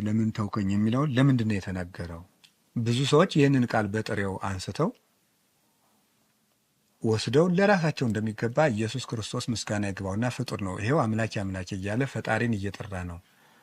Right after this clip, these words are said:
ለማለት ይጠቀሙበታል። ግን መጽሐፍን ለመጥቀስ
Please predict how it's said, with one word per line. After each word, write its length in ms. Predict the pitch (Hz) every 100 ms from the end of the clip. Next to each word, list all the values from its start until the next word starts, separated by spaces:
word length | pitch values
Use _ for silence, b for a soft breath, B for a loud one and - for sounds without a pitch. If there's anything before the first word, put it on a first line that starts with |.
| b b -
ለማለት 480 | 98 98 98 135 131
ይጠቀሙበታል። 880 | - 98 - 98 87 87 - 82 - _ _ _ _ _ _ _ _ _ _ -
ግን 300 | 95 127 220 - _ _ _ _ _ _ _ -
መጽሐፍን 500 | 107 120 113 - 131
ለመጥቀስ 540 | 117 113 - - 190